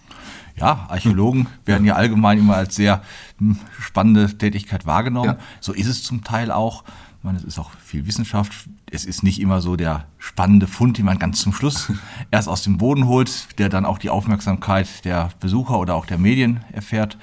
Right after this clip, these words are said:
Speaker 1: sondern es ist natürlich auch die ganze Arbeit davor, die Planung, die Ausgrabung, aber es ist ein Beruf, der mir sehr viel Spaß gemacht hat.
Speaker 2: Aber gibt es irgendeinen ganz spannenden Fund, über den, den, den, den, von dem Sie erzählen können? Irgendwas, was Sie, was, was wirklich sagen, „Oh, da bin ich richtig stolz, dass ich das gefunden habe“?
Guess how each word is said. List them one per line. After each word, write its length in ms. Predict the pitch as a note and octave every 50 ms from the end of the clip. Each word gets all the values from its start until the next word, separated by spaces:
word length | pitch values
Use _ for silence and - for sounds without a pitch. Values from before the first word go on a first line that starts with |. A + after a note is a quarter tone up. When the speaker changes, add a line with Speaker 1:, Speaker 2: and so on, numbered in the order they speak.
| - - - - - -
Speaker 1:
sondern 140 | - F#2+ F#2
es 60 | F#2
ist 40 | F#2+
natürlich 240 | F#2 F#2 - F#2 F2
auch 40 | F2
die 100 | - F#2+
ganze 260 | - F2 F#2 - -
Arbeit 280 | - D#2 E2+ E2+ F2 -
davor, 360 | E2+ - - G2+ G2+ A2 A2
die 120 | F#2+ F2+
Planung, 440 | - - - E2+ E2+ G2 G2 F#2+ F#2+
die 120 | E2+ - -
Ausgrabung, 580 | - G2+ G#2+ - - - G#2 G#2 G2 G2+ F#2
aber 120 | F2 E2+ F#2
es 100 | F#2+ -
ist 440 | G2 - - - - - - - _ -
ein 140 | D2 D#2 E2
Beruf, 300 | D#2 D#2 E2 F2 - -
der 100 | G#2 F#2
mir 140 | F#2 F2 D#2+
sehr 140 | E2 E2
viel 100 | - F2
Spaß 320 | E2 - - - - - -
gemacht 320 | D#2 C#2 A1+ - - -
hat. 180 | - - - - - - - -
Speaker 2:
Aber 100 | A#2+ A2
gibt 200 | - - - -
es 100 | G#3+ -
irgendeinen 440 | - - F#3 F#3+ F#3+ - B2 B2+ B2
ganz 280 | - B2+ D#3 F#3 - -
spannenden 480 | - - - A2 C3 C#3+ C#3 B2 A2+
Fund, 340 | - - B2+ C3 C3 A2+ -
über 160 | C#2 D#2 F2+
den, 280 | E2+ - G2 F#2 F#2 F#2
den, 200 | E2 F2+ F#2 F2+
den, 220 | G2 F2+ F2+ E2+
den, 320 | E2+ F#2 E2+ E2+ F2+ F2 E2
von 120 | G2+ F#2
dem 140 | F#2 F#2+ F#2
Sie 60 | F#2
erzählen 320 | D#2 D2 - - F2+ F#2
können? 120 | G#2 G#2+ F2+
Irgendwas, 220 | A#2 C#3 D#3+ -
was 140 | - D3 C#3+
Sie, 240 | - C3 B2+ A#2+ A#2
was, 160 | B2 A#2 - A#2+ A2+ G#2 A2+ G#2 -
was 360 | A#2 A2 - - - - A#2+
wirklich 240 | A#2+ G#2+ - - -
sagen, 220 | A2 G#2+ G#2+ -
„Oh, 60 | - F2
da 80 | - G2
bin 100 | G2 B2
ich 120 | B2 A2
richtig 260 | C3+ B2+ - A#2+ A2 -
stolz, 340 | - A2 A2 C3 C#3 - -
dass 140 | - - -
ich 140 | A2 -
das 160 | - B2+ - -
gefunden 400 | - - - A#2 - C3 C3 C3+
habe“? 220 | C3 C3+ C#3+ -